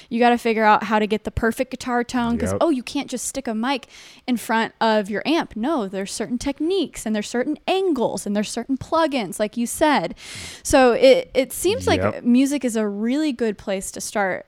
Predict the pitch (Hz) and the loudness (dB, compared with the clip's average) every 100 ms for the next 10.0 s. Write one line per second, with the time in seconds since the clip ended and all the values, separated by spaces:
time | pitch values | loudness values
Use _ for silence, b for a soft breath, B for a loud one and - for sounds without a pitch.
0 | - 214 220 208 220 240 220 180 190 208 | -10 -4 -2 0 0 0 0 0 -2 -4
1 | 208 185 - 196 180 - 196 185 190 196 | -2 -2 -2 -6 -6 -6 -4 -2 -2 -4
2 | 190 220 202 - - - - 202 196 190 | -6 -4 -4 -4 -6 -8 -4 -4 -4 -6
3 | - 190 220 254 190 196 196 208 196 - | -6 -2 0 2 2 0 -2 -4 -4 -2
4 | 190 349 370 330 - 330 320 392 - - | 6 6 8 4 2 -2 0 -2 -6 -10
5 | - b b b - 220 185 226 - 277 | -20 b b b -2 0 2 0 2 6
6 | 240 226 247 226 254 277 - 226 208 - | 6 4 2 4 4 6 6 6 6 4
7 | - 220 196 208 - 208 190 214 185 196 | 0 -2 0 -2 -2 -4 -6 -8 -8 -6
8 | 208 196 180 165 233 220 220 226 208 185 | -6 -6 -8 -4 0 0 0 -2 -2 0
9 | 185 190 208 196 196 - 208 196 196 | 0 -2 -4 -4 -6 -4 -2 -2 -2